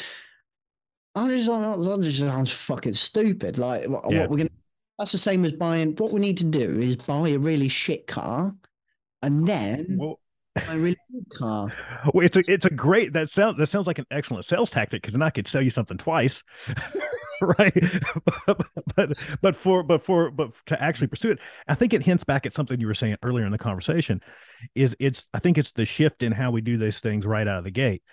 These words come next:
Speaker 2: Right. So a risk assessment is a risk assessment. As we're kinda doing a risk assessment, we're kinda,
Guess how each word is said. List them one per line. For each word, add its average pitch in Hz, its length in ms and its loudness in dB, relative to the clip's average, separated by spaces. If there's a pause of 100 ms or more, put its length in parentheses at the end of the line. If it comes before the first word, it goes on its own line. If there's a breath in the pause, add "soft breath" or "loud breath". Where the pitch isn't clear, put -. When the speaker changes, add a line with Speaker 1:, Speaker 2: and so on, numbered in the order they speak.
(380 soft breath)
Speaker 2:
Right. 120 140 2
So - 140 2
a 143 80 8
risk - 240 8
assessment 139 440 4
is 98 80 0
a 101 60 -2
risk 156 260 0
assessment. 101 420 -4
As 107 100 0
we're 147 120 2
kinda 151 240 4
doing 120 260 4
a 107 40 2
risk 117 260 0
assessment, 110 400 -4
we're 107 140 -2
kinda, 101 280 -4